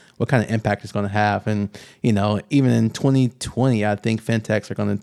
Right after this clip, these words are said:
pour in fifty-three billion dollars in fintech startups. Uh, my, my bag. In twenty nineteen, it was, uh,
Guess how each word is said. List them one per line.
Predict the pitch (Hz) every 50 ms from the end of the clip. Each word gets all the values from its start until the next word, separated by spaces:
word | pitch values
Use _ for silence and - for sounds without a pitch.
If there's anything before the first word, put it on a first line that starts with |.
| - _
pour | - - 110 107 107 104
in | 101 101 98 101 98 101 104 - - _ _ _ -
fifty-three | - 113 - 110 101 - 104 104 104
billion | 101 95 - 104 107 104 98
dollars | 101 101 104 101 98 110
in | 104
fintech | - - 107 104 - - 107 -
startups. | - - 95 98 98 101 101 - - - - _ - - _ _ _ _
Uh, | 104 104 104 101 101 98 92 - -
my, | - 107 113 - - _
my | - 104 104
bag. | 95 90 92 92 95
In | 104 98
twenty | - 127 123 117
nineteen, | 113 107 107 - 113 104 98
it | 98 101
was, | 101 101 98
uh, | 101 104 104 101 101 98 95